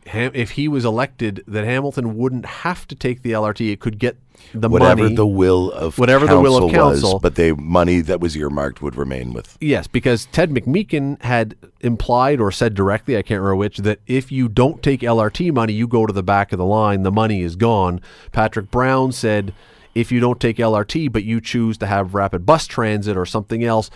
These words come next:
Speaker 2: Right.
Speaker 1: that money is still yours.
Speaker 2: Mm-hmm.
Speaker 1: That was unclear. I don't know what happens with Patrick Brown now gone. I don't know if the new
Speaker 2: Policies should remain the same.
Speaker 1: You would think,
Speaker 2: Yes.
Speaker 1: but you,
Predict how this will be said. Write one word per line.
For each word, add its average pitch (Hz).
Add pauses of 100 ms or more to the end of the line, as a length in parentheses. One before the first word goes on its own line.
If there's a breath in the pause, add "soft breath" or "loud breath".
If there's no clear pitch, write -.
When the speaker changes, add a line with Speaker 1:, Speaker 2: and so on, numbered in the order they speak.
(120 loud breath)
Speaker 2:
Right. -
Speaker 1:
that 113
money 110
is 90
still 98
yours. 107
Speaker 2:
Mm-hmm. 73
Speaker 1:
That 147
was 131
unclear. 110
I 117
don't 123
know 110
what 135
happens 110
with 98
Patrick 101
Brown 101
now 98
gone. 90
I -
don't 104
know 101
if 98
the 101
new 104
Speaker 2:
Policies 90
should 82
remain 73
the 69
same. 64
Speaker 1:
You 143
would 135
think, 120
Speaker 2:
Yes. -
Speaker 1:
but 120
you, 117